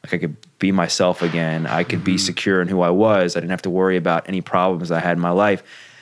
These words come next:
Speaker 1: And then it just, like we all know, snowballs into the next thing, and I'm selling it to support my habit. And then I'm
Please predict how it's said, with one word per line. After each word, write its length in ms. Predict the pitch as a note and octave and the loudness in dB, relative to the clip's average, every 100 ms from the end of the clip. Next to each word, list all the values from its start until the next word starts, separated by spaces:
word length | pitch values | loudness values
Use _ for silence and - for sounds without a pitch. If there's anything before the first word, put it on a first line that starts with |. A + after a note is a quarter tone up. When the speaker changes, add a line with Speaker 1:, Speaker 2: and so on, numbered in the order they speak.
| - _ _ _ - | -20 _ _ _ -8
Speaker 1:
And 100 | - | 0
then 120 | C3 | 2
it 280 | B2 - _ | 0 -4 _
just, 360 | A2+ - - - | -4 -2 -4 -4
like 180 | F#2+ - | -6 0
we 100 | F#2+ | 2
all 140 | F2+ | 2
know, 320 | F2 D#2+ F#2+ A#2 | 2 2 2 2
snowballs 580 | - F2 F2+ F#2 F#2+ | -2 -2 2 2 2
into 140 | F#2 F2+ | -2 -2
the 80 | E2+ | 0
next 280 | F2 E2+ - | -2 -2 -2
thing, 260 | G2 G#2+ | 0 0
and 80 | G2+ | 0
I'm 100 | D#2 | -2
selling 400 | - E2+ F2 F#2+ | -2 0 0 0
it 100 | F#2+ | -2
to 60 | - | -4
support 300 | - - E2 | -4 -4 -2
my 100 | D#2 | 0
habit. 500 | F2 F#2+ G2 G#2+ D#2 | 0 2 2 2 0
And 120 | D#2 | -4
then 140 | D#2+ | -6
I'm 180 | D#2 C#2+ | -6 -8